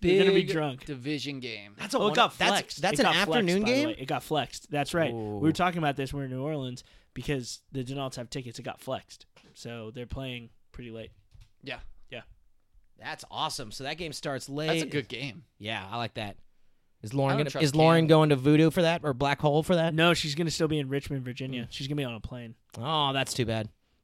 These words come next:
Speaker 3: Oh, well. All right. Saints, you got any picks left?
Speaker 2: So the next one I don't wanna talk about, Jets plus three and a half at home against the Chiefs.
Speaker 3: Hey, to be fair, the Chiefs are playing like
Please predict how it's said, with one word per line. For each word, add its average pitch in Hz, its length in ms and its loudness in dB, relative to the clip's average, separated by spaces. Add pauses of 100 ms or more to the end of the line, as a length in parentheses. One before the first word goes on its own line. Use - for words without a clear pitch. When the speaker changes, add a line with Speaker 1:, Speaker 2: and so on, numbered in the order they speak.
(100)
Speaker 3:
Oh, 285 120 -2
well. 139 180 -2 (580)
All 139 80 4
right. 123 240 2 (380)
Saints, 156 340 -2
you 143 460 -10
got 170 60 2
any 165 100 0
picks 175 240 2
left? 190 240 0 (180)
Speaker 2:
So 170 220 -2
the 151 100 0
next 151 260 -2
one 151 120 0
I 143 100 4
don't 147 320 4
wanna 156 180 0
talk 185 280 0
about, 202 360 0 (220)
Jets 143 380 2
plus - 420 -2
three 151 240 -6
and 165 100 -4
a 143 40 -4
half 143 280 -4
at 127 140 -4
home 170 600 0
against 156 340 -4
the 135 80 -4
Chiefs. - 640 -6 (260)
Speaker 3:
Hey, 165 300 -4
to 151 80 -8
be 165 80 -6
fair, 226 400 -4
the 151 80 -12
Chiefs - 400 -6
are 165 100 -6
playing 151 480 -6 (120)
like 127 420 -6